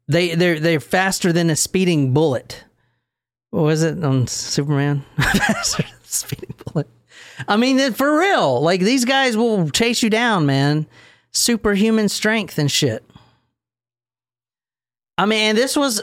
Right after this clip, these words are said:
at first he came up, was completely nice, and all of a sudden you started eating his face. This video is forty-five minutes long. It's fast forward, obviously. But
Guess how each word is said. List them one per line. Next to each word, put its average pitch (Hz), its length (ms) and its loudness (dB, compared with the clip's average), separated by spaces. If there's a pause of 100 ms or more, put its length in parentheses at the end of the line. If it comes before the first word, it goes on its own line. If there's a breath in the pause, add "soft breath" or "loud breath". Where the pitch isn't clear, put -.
at 208 340 0
first 262 340 0
he 262 100 2
came 247 340 0
up, 262 240 -2
was 208 240 2
completely 220 560 2
nice, 220 360 0
and 196 100 2
all 202 180 2
of 233 40 2
a - 40 -2
sudden 233 280 0
you 208 80 2
started 190 360 -2
eating 214 260 0
his 214 140 0
face. 226 280 0 (300 loud breath)
This 285 300 2
video 240 580 2
is 190 220 0
forty-five 269 640 0
minutes 220 360 0
long. 214 320 0
It's 180 220 -2
fast 190 300 -2
forward, 202 260 2
obviously. 160 760 0 (540 soft breath)
But 226 340 -2